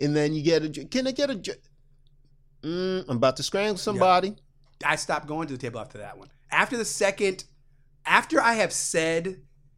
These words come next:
Speaker 2: "Do you need anything else?" and I drop the other thing off, you are automatically waiting now. Okay?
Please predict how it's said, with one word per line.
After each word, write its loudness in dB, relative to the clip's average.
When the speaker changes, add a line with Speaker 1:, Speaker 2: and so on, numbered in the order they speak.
Speaker 2:
"Do -6
you -4
need -4
anything -4
else?" -2
and -6
I -6
drop -4
the -4
other -2
thing -4
off, -2
you -10
are 2
automatically 4
waiting -6
now. -18
Okay? -6